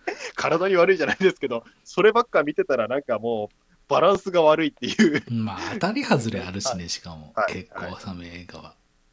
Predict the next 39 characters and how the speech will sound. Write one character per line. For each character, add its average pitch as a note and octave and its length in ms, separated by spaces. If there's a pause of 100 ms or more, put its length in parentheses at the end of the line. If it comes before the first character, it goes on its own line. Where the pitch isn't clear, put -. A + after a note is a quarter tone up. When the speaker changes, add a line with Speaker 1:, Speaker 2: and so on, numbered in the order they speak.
(260)
Speaker 1:
は F2 80
い。 - 80 (340)
Speaker 2:
ほ-、 - 420
Speaker 1:
ま C3 180
あ、 - 20
Speaker 2:
ま - 60
あ、 F#2+ 60 (100)
ま C3+ 260
あ G#3 40
ま G#3+ 140
あ E3 60
外 C3+ 280
れ C3+ 60
率 A#2 280
も F#2+ 100
あ - 40
る F2+ 60
し。 F2+ 260 (360)
Speaker 1:
<laughs> - 1000
い A2 60
や、 C3 300
も C#3+ 160
う - 40 (140)
ぶ C3 80
っ - 100
ち - 120
ゃ G#3+ 40
け G#3+ 120
言 G#3+ 100
う - 40
と G#2+ 100
全 C3+ 180
部 C3 100
外 A#2+ 220
れ C3 100
で B2 100
す。 - 240
<laughs> - 1080
あ - 100